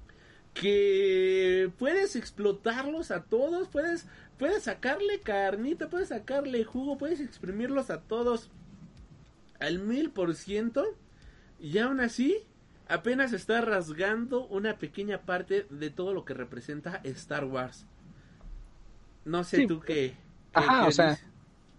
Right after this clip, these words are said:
Speaker 2: esa, esa parte que tú dices tiene razón, o sea, el, el mérito que se lleva el libro de Boba Fett siento que, que pocos lo hablan, porque la verdad, <laughs> eh,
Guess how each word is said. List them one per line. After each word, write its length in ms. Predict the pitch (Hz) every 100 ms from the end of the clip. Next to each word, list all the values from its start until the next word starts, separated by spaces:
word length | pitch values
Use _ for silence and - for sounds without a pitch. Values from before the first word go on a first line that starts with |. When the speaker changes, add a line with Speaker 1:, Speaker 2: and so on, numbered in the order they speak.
| - -
Speaker 2:
esa, 280 | 196 254 254
esa 260 | 202 240
parte 400 | 220 180 185 196
que 120 | - -
tú 100 | 147
dices 280 | 151 160 -
tiene 220 | 156 160
razón, 380 | 131 120 185 135
o 40 |
sea, 180 | - 123
el, 260 | - 135 135
el 160 | - 139
mérito 360 | 147 180 - -
que 100 | 143
se 120 | 135
lleva 220 | 139 147
el 60 | 139
libro 200 | 139 147
de 60 |
Boba 220 | 123 127 139
Fett 220 | 135 127
siento 320 | - 127 139
que, 240 | - 139 - - - - - - -
que 240 | 120 110 - -
pocos 400 | 147 - 151 131
lo 140 | 117
hablan, 380 | 127 139 87 69 - - - - - -
porque 380 | 123 123 135 120
la 220 | 113 123
verdad, 440 | 120 117 117 160 269 - - -
<laughs> 140 | 175 - - - - - - - - - - -
eh, 640 | 139 131 131 127 123 123